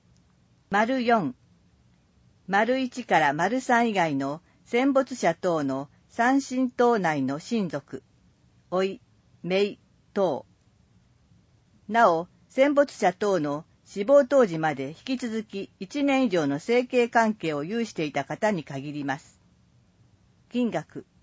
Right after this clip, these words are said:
額面二十五万円、五年償還の記名国債。期間、令和二年四月一日水曜から令和五年三月三十一日金曜、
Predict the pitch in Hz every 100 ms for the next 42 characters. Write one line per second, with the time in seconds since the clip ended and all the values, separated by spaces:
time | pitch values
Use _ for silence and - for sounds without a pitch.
0 | _ - 175 - 247 233 208 180 - -
1 | 214 262 196 165 139 160 165 196 185 170
2 | 160 156 - _ _ _ _ _ 175 202
3 | 254 285 - 262 233 165 147 135 135 -
4 | - 196 233 233 214 - - 131 - _
5 | _ _ _ _ _ _ _ _ _ _
6 | - - 196 156 - _ _ _ _ _
7 | _ 208 262 285 208 175 196 190 156 131
8 | - - - 247 240 170 - 202 202 196
9 | 175 160 - 233 233 226 175 160 147 143
10 | - _ _ 214 262 202 156 143 156 180
11 | 175 - - 254 254 185 170 156 - 226
12 | 196 160 151 - 180 170 - 147 - 220
13 | 233 214 170 127